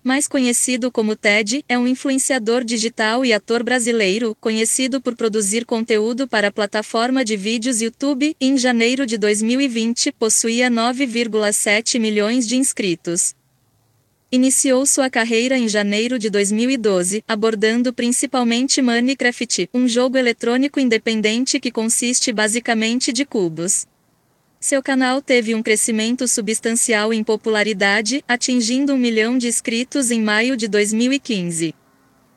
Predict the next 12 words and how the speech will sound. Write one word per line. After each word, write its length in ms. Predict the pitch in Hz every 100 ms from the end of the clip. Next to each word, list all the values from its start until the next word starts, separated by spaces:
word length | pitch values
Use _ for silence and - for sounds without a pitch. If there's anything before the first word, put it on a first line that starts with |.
| _
À 120 | 233
medida 500 | 247 220 240 262 277
que 140 | -
o 40 | 240
canal 360 | 226 214 220
crescia, 600 | 233 240 - - 220 208 247
seu 220 | - 240
estilo 480 | 233 - 247 262 262
de 100 | 233
conteúdo 600 | 226 220 220 214 240 269
se 180 | - 277
diversificou. 920 | 208 190 175 180 - - 196 185 180